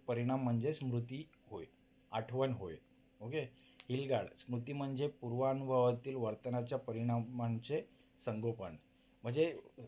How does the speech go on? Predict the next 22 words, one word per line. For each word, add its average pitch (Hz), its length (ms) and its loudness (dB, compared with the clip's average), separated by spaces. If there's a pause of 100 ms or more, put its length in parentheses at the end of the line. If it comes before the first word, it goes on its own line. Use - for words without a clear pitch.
(420)
हिलगार्डच्या 151 460 2
मते 156 260 -2
काय, 156 180 2
स्मृती 143 340 -6
म्हणजे 147 360 -4 (320)
जे 131 60 -6
पूर्वी 127 420 -4
जे 139 160 0
आपल्याला 131 480 -2
अनुभव 117 400 6
आलेले 113 260 6
आहेत, 98 140 0 (920)
अनुभवातील, 127 840 4
जे 131 120 2
अनुभवातील 131 600 2
आपलं 127 200 -2
वर्तन 120 420 0
झालेलं 123 300 0
आहे, 113 80 0
त्या 117 100 -2
वर्तमानच्या 127 580 0
परिणामांचे, 113 720 0